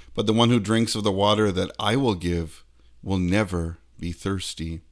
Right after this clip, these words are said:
The water that I will give him will become in him a spring of water gushing up to eternal life." The woman said to him, "Sir, give me this water,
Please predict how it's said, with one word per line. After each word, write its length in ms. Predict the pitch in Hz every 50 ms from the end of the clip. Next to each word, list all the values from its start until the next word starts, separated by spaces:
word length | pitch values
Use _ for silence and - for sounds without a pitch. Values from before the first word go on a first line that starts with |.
| _ - - - - _ - - _ - - - _ - - - - - - _ -
The 80 | - 98
water 320 | 92 95 101 110 113 113 107
that 180 | 98 104 101
I 80 | 98 98
will 180 | 98 95 95 92
give 280 | 90 98 117 127 110
him 360 | 101 92 87 87 87 92 92 - -
will 140 | - 92 98
become 440 | 90 95 90 - 104 101 101 104 85
in 120 | 80 101
him 180 | 101 101 104 95
a 40 | 95
spring 480 | 92 - - - - - 123 117 113 110
of 140 | 98 90 95
water 240 | 101 104 98 95
gushing 420 | 90 85 113 113 104 - - 104 101
up 160 | 104 - -
to 140 | - - 92
eternal 360 | 90 - - 101 98 104 104
life." 480 | 95 90 87 87 82 - - - - - - - _ _ - _ _ _ _ _ _ _ _ _ _ - - _ - - -
The 80 | -
woman 280 | 117 131 135 131 123 117
said 220 | 113 - 127 113
to 80 | 107 113
him, 240 | 107 107 107 107 -
"Sir, 260 | - - - - 131
give 280 | 120 104 98 113 147 160
me 160 | 170 170 139
this 240 | 107 101 101 - -
water, 500 | 85 87 98 113 123 104 90 87 87 -